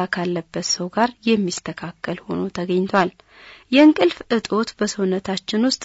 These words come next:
ነጭ የደም ሴሎችንና ኮርቲሶል የሚባል ሆርሞን በበቂ መጠን እንዳይመረቱ በማድረግ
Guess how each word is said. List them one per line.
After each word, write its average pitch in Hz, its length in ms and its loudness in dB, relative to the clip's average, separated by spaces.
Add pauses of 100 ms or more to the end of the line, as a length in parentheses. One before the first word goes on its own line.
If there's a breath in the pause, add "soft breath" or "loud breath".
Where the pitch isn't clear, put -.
ነጭ 262 320 4
የደም 196 320 -2
ሴሎችንና 190 760 -2 (800 loud breath)
ኮርቲሶል 247 600 0
የሚባል 185 540 2
ሆርሞን 208 500 2
በበቂ 240 460 0
መጠን 214 480 -2
እንዳይመረቱ 185 920 0
በማድረግ 180 560 2